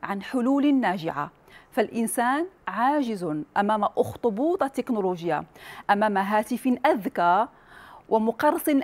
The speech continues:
أدهى، بل أمام جيوش من المقرصنين أو الهاكر الذين يصعب رصدهم وتقفي أثرهم. ليس باليد حيلة سوى رفع اليقظة إلى حدها الأقصى والتحسيس بعدم التردد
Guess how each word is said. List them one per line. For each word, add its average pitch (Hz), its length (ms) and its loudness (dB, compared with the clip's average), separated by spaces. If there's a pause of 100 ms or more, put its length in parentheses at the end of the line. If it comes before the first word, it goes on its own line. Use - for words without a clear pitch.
أدهى، 208 460 2 (320)
بل 208 240 4
أمام 277 280 4
جيوش 285 560 4
من 262 80 2
المقرصنين 247 880 0 (260)
أو 220 120 0
الهاكر 185 480 -2 (840)
الذين 202 360 2
يصعب 185 640 -2
رصدهم 254 520 0 (260)
وتقفي 254 600 -4
أثرهم. 165 540 -6 (580)
ليس 320 280 2
باليد 220 440 0
حيلة 233 380 0
سوى 208 380 0
رفع 220 400 0
اليقظة 190 600 0
إلى 180 320 -2
حدها 262 440 -6
الأقصى - 460 -4 (360)
والتحسيس - 840 -4
بعدم 196 600 -2
التردد 196 800 0